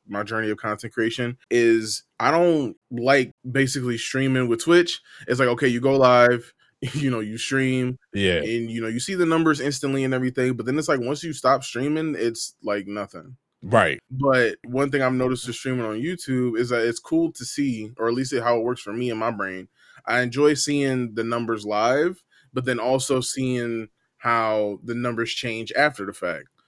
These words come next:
Speaker 1: So
Speaker 2: Right.
Speaker 1: one thing I've noticed with Final Fantasy streams is, like, you know, I also have people pop in, you know, a few people pop in here and there. But once the, uh, stream is over, it's doing numbers after the fact. I'm like,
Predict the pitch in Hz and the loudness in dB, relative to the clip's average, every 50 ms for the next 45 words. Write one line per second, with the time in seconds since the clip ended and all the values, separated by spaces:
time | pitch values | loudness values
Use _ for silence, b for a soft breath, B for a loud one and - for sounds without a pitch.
0 | _ _ _ _ _ _ - - 143 127 117 117 113 113 110 110 107 104 92 92 | _ _ _ _ _ _ -4 0 2 2 2 2 2 0 0 -2 -4 -4 -2 0
1 | 90 87 - 113 113 123 131 127 135 123 120 123 123 123 120 - 120 - 123 117 | 2 2 0 0 -2 -4 -2 0 0 0 2 2 2 0 0 -2 -4 -4 -2 -2
2 | 117 113 127 151 165 180 165 135 120 - - 123 117 117 117 117 110 110 113 110 | -2 -2 -2 -2 -2 -2 -4 -6 -8 -6 -6 -6 -6 -4 -6 -6 -8 -10 -6 -4
3 | 107 104 107 107 101 - _ _ _ - 165 196 185 156 156 151 156 165 - 190 | -2 -2 -2 -2 -4 -6 _ _ _ -6 -4 -2 0 4 6 6 6 4 4 2
4 | 175 160 - 185 180 151 143 131 143 127 120 123 117 113 113 120 120 117 110 98 | 2 2 0 -4 -6 -6 0 2 4 4 4 2 -2 -2 -2 -2 -2 -2 -2 -4
5 | 123 - 156 147 151 139 135 127 131 123 120 123 120 - 147 160 170 156 147 143 | -6 -8 -10 -10 -8 -8 -8 -2 -2 -2 -2 -2 -6 -2 2 4 4 4 4 4
6 | 147 185 185 156 151 135 - - - 170 160 147 139 147 151 156 156 - - 147 | 2 2 0 -2 -4 -8 -12 -8 -4 2 4 4 4 6 2 2 0 -2 -8 -6
7 | 165 165 156 151 147 147 143 135 127 123 - - 165 175 190 190 180 180 208 226 | 0 2 4 4 4 4 4 4 2 2 -2 -4 -4 -2 -2 0 0 0 0 0
8 | 254 247 311 302 269 - - 139 156 147 131 - - 156 143 135 170 180 156 143 | 0 0 0 0 0 -2 -2 -2 -2 -2 -2 -8 -12 -12 -2 0 2 2 2 2
9 | 135 170 180 147 139 127 143 175 220 226 - 123 117 117 - - 110 107 - - | 2 0 2 0 0 0 2 0 0 0 -2 -4 -4 -2 -2 -2 -2 -2 -2 -2
10 | 330 - - | -4 -4 -4